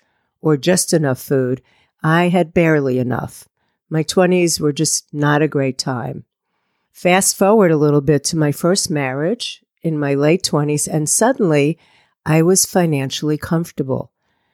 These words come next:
This was when my food fantasies were able to play out. We ate out often, and I could order whatever I wanted.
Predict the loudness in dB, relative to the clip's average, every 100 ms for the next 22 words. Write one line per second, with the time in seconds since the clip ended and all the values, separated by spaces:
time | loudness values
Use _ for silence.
0 | _ _ 2 4 4 2 2 0 2 0
1 | 0 -2 0 2 2 0 -2 -2 -4 -4
2 | -2 -2 -2 -4 -6 _ _ -2 0 2
3 | 2 0 0 -4 -4 -4 -2 0 -2 -4
4 | -8 -16 _ _ _ _ -6 -2 2 2
5 | 2 2 0 0 2 2 2 2 2 -2
6 | _ _ _ -4 -2 -2 -2 0 0 0
7 | 0 -2 -4 -2 -2 -4 -2 0 0 0
8 | -2 -2 -4 -4 -6 -6 -6 -4 -4 -6